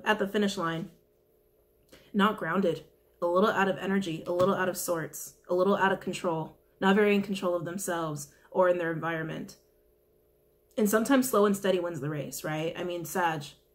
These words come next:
Six of Swords, that's slow and steady, right? That's peaceful, that's a calm movement. Um, and I think that's probably how you got to where you are. You gained your momentum over time, right? You're moving too fast with this person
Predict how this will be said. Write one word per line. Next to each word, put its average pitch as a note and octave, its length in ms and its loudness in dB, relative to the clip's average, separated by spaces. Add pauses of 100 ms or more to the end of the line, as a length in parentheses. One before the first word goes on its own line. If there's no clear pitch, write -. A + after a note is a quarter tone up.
(320)
Six - 320 0
of F#3 100 0
Swords, F#3 460 2
that's F#3 240 -4
slow F#3 220 2
and D3+ 100 -4
steady, E3 380 -4
right? D3+ 340 -2 (300)
That's F#3 240 -2
peaceful, F#3 340 -2
that's E3+ 200 -2
a F#3 40 0
calm D#3+ 380 -2
movement. D#3 480 -4 (420)
Um, F3+ 220 2
and G3 100 4
I - 20 4
think G#3 160 4
that's G3 140 2
probably F#3 200 0
how E3 180 0
you G3 120 2
got A3+ 200 0
to C4+ 100 -2
where B3 100 2
you B3+ 220 4
are. C#4+ 300 0 (240)
You G#3+ 160 2
gained G#3+ 240 4
your G#3 100 6
momentum F#3+ 400 0
over D#3 180 -4
time, - 440 -8 (120)
right? E3+ 380 -4 (280)
You're G#3+ 180 10
moving A#3 240 6
too G#3+ 180 -2
fast F#3+ 300 -2
with F#3+ 80 -4
this E3+ 100 -6
person B3+ 600 -4